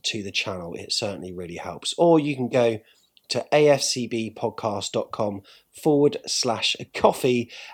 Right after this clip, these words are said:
and make a one-off donation as well. The back of the net mugs, we promise they will be back in stock as soon as possible. Plus, you can also be a legend with a monthly donation as well. That is at A F C B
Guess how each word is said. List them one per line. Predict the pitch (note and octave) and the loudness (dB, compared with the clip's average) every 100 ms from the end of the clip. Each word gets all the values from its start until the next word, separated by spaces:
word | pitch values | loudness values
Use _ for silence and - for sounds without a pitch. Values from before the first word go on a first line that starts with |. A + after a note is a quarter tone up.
| - | -6
and | A#2+ B2 | -2 0
make | A#2 - - | 0 0 -2
a | |
one-off | A2+ G#2+ B2+ A#2+ A2 | 0 2 2 0 -2
donation | - G#2+ G#2 G#2 G#2 - F#2+ - | 0 2 2 0 0 -2 -4 -4
as | G#2 G2 - | -2 0 0
well. | G#2+ G#2 G#2 G#2 - _ | 2 2 2 -2 -12 _
The | C3 | 0
back | - E3+ | 4 4
of | E3 | 4
the | D3+ | 4
net | C#3 A#2+ | 4 4
mugs, | B2 A2+ - - | 4 4 2 -4
we | A#2 | -6
promise | G#2+ - D#3 A2 G2 - | -8 2 4 4 0 -4
they | - A2+ G#2+ | -2 -2 -2
will | G#2+ G#2 | -2 -4
be | A2+ G#2 - - | -4 -4 -4 -4
back | A2+ - - - | -6 -6 -10 -8
in | G#2+ | -6
stock | G#2 - A2 F#2 - - | -4 -4 -4 -4 -10 -8
as | G#2+ - | -4 -2
soon | - A2 G2 | -2 -2 -4
as | F#2 | -4
possible. | - G#2+ - - G#2 | -4 -4 -6 -6 -8
Plus, | - A3 - - - - - - - _ | 6 6 6 -2 -10 -14 -20 -20 -20 _
you | - C#3+ F3+ | -2 2 2
can | - D#3+ A#2 | 4 4 4
also | - C#3+ B2+ - G#2 F2+ E2+ - | 0 0 0 -2 -2 -4 -8 -4
be | A2 | -2
a | A2 | 0
legend | A2+ A#2 A2 A2 G2+ | 2 2 2 -4 -4
with | G2+ G2+ - - | -6 -6 -8 -10
a | G2+ G2 | -8 -6
monthly | G#2 G#2 G#2 - G2 | -6 -6 -6 -10 -12
donation | F2+ F#2+ F#2 F#2 - F#2+ F2 - _ _ _ - | -8 -8 -8 -6 -4 -4 -6 -14 _ _ _ -8
as | G2+ F#2+ | -4 -2
well. | A2 F#2+ E2 | -2 -2 -2
That | F#2 D#3 - | 4 4 6
is | B2+ A#2 | 2 0
at | - | 0
A | B2+ A#2+ | 2 2
F | A#2 | 2
C | - A2 | -2 -4
B | G#2+ A2 A2 | -6 -6 -6